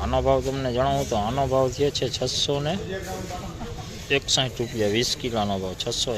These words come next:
એકસાઠ રૂપિયામાં વેચાણી છે કડિયું છૂટી, જોઈ લ્યો. તો દેખીએ, એમ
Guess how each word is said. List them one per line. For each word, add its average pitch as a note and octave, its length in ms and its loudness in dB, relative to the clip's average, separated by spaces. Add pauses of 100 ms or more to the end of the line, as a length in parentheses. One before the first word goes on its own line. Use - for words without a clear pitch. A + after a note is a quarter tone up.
એકસાઠ A#2 400 -4
રૂપિયામાં A2+ 480 -4
વેચાણી A#2 400 -2
છે A2+ 160 -2
કડિયું G#2+ 380 -2
છૂટી, G#2 340 -4
જોઈ G#2+ 220 2
લ્યો. F#2 180 -4 (1500)
તો B2+ 80 -4
દેખીએ, D3+ 400 0
એમ D3+ 60 -2